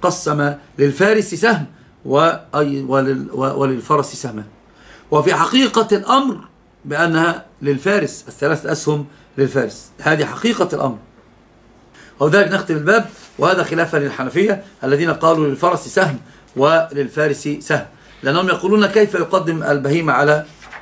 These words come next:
على"، وهذا طبعا التشريع هو التشريع، والحق أن يعني فرضية السهمين للفرس هي للفارس، لأنه الذي يعتني بهذا الخيل كرا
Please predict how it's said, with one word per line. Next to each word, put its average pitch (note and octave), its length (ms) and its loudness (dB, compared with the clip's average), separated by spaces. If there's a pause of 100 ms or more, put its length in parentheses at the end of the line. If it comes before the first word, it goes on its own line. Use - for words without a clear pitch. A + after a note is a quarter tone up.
على"، C#3 380 2
وهذا E3 260 2
طبعا E3+ 400 0
التشريع G3+ 600 0 (320)
هو G#3 80 8
التشريع، G#3+ 520 0
والحق D3+ 520 -2
أن F3+ 380 0 (360)
يعني D3+ 600 -2
فرضية E3+ 440 2 (400)
السهمين D#3+ 920 0
للفرس G3 680 0
هي A3 140 6
للفارس، A3 680 -2
لأنه D3+ 260 0
الذي F3 180 4
يعتني D#3+ 500 -2 (300)
بهذا D3 260 2
الخيل F#3+ 440 0
كرا D#3 440 0